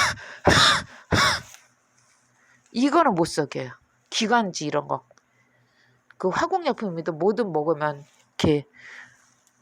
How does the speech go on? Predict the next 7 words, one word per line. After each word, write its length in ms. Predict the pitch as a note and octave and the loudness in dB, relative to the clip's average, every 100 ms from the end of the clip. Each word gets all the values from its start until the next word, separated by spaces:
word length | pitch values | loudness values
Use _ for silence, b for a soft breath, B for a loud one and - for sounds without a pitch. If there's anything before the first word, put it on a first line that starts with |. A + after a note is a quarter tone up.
| _ - - - B C6+ C6+ C6+ B B B B B C6+ C6+ C6+ B - B B B B - | _ -20 -16 0 B 6 6 4 B B B B B 6 6 4 B -6 B B B B 2
아, 140 | F#3 | 4
이렇게 240 | F#3 F#3+ | 4 4
하니까 140 | A3 F3 | 0 2
머리까지 480 | D#3 G3+ A#3+ F#3 D3 | 6 6 6 2 2
아파요, 320 | C3+ - - | 0 2 0
지금. 340 | C3+ C#3 C#3 - _ _ _ _ _ - B B B B B B B | -2 -10 -12 -16 _ _ _ _ _ -20 B B B B B B B
요새 240 | - A3+ | -2 0